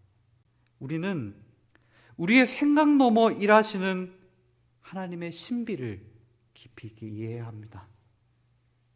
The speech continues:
우리의 생각을 넘어, 우리가 생각하는 그 인식의 지평을 넘어 우리를 지켜주시고 다스려 주신다는 그 하나님의 초월에 대한 감각을 우리가 회복해야 됩니다.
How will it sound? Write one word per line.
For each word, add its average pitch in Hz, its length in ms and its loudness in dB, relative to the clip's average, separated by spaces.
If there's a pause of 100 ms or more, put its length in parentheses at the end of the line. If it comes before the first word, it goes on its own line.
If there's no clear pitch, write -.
(1500)
우리의 233 320 4
생각을 240 440 0
넘어, 113 420 -6 (420)
우리가 220 240 0
생각하는 233 400 0
그 220 100 -2
인식의 226 600 -2
지평을 226 600 -2
넘어 123 460 -4 (1040)
우리를 220 300 0
지켜주시고 214 600 -2
다스려 220 440 0
주신다는 196 480 -2
그 202 100 -6
하나님의 233 520 2
초월에 294 400 0
대한 226 240 6
감각을 151 880 -4 (280)
우리가 120 220 -12
회복해야 117 560 -12
됩니다. 98 460 -18